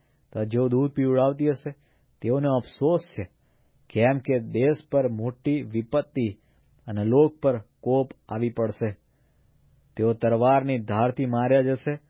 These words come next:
અને ગુલામ થઈને બધા દેશોમાં લઈ જવામાં આવશે અને વિદેશીઓના સમય પૂરા નહીં થશે ત્યાં સુધી યરૂશાલેમ વિદેશીઓથી ખૂંદી નંખાશે. સૂરજ, ચંદ્ર તથા તારાઓમાં ચિહ્નો થશે.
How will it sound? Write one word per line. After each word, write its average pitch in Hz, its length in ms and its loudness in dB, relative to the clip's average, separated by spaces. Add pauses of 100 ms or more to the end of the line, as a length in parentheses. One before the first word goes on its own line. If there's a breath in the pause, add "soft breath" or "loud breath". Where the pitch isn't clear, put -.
(400)
અને 110 180 -4
ગુલામ 123 420 2
થઈને 131 260 -2
બધા 110 340 -2
દેશોમાં 117 520 -2
લઈ 117 140 0
જવામાં 110 440 -2
આવશે 107 280 -4 (1000)
અને 107 160 -4
વિદેશીઓના 151 720 2
સમય 143 300 0
પૂરા 135 380 0
નહીં 113 300 -4
થશે 120 300 -6 (640)
ત્યાં 135 280 2
સુધી 120 380 -2 (420)
યરૂશાલેમ 131 680 0
વિદેશીઓથી 123 680 0
ખૂંદી 120 360 -4
નંખાશે. 110 520 -4 (1000)
સૂરજ, 135 400 4 (640)
ચંદ્ર 135 280 2
તથા 123 300 2
તારાઓમાં 123 640 0
ચિહ્નો 127 360 -6
થશે. 107 300 -2